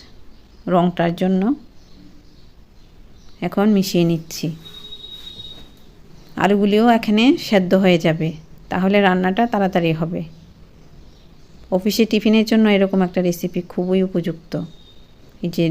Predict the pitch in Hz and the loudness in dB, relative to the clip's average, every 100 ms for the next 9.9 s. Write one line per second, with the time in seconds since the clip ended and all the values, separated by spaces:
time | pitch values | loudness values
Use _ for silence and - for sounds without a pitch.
0 | 160 160 175 175 170 - 190 202 202 196 | -2 0 2 2 0 0 0 2 0 0
1 | 196 196 190 185 180 180 175 190 180 170 | 0 0 0 -2 -2 -2 -2 -2 -2 0
2 | 185 185 202 196 233 240 208 196 196 220 | 0 0 -4 -2 -2 0 -2 -2 -4 -2
3 | 220 226 240 190 160 170 175 165 - - | -2 0 2 0 0 0 0 -2 -6 -12
4 | - - - - - 180 185 190 190 190 | -20 -20 -20 -20 -12 -4 0 2 4 2
5 | 190 185 196 - 180 180 226 269 185 185 | 2 0 -4 -2 -4 0 2 4 4 4
6 | 175 160 151 156 143 - 180 175 - 170 | 2 0 -4 -4 -8 0 0 0 -6 -6
7 | 185 165 - - - - - - - - | -6 -12 -14 -20 -20 -20 -20 -20 -20 -10
8 | 170 180 185 190 185 190 190 202 208 247 | -4 -2 0 0 2 2 2 2 2 0
9 | 254 190 - - 185 175 175 180 160 | 0 -4 -2 -2 2 2 2 -2 -4